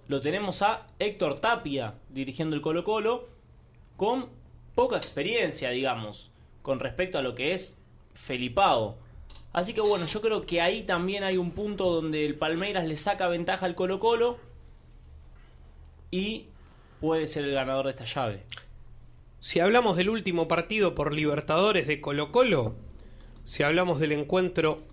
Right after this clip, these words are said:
Speaker 2: nada más y nada menos que contra el Corinthians, el promedio de edad de los jugadores de Colo-Colo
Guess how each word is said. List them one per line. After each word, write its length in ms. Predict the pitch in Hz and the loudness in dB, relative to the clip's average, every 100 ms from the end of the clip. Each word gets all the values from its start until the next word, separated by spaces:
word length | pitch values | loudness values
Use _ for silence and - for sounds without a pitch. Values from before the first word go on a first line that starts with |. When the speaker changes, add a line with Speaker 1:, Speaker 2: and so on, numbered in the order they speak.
| - | -6
Speaker 2:
nada 360 | 143 165 165 160 | -2 2 4 4
más 200 | 175 165 | 2 0
y 80 | 151 | 0
nada 200 | 143 147 | 2 2
menos 260 | 165 151 | 2 2
que 120 | - 135 | -2 -2
contra 440 | 143 135 117 135 | 0 0 0 2
el 120 | 131 | 2
Corinthians, 920 | - 147 208 254 233 139 110 85 - - - - - - - - - - - - - | 2 2 4 2 0 0 0 -4 -8 -10 -20 -20 -20 -20 -20 -20 -20 -20 -20 -20 6
el 220 | 247 269 | 6 8
promedio 600 | 208 196 214 269 214 175 | 6 6 8 6 6 6
de 100 | 165 | 6
edad 340 | 170 202 233 - - - - - 139 | 6 6 4 0 -12 -18 -20 -16 -4
de 160 | 147 | 0
los 140 | 147 147 | 0 0
jugadores 340 | 160 202 180 | 4 4 4
de 120 | 160 | 0
Colo-Colo 720 | 156 156 156 208 208 208 - | 2 2 2 2 4 2 0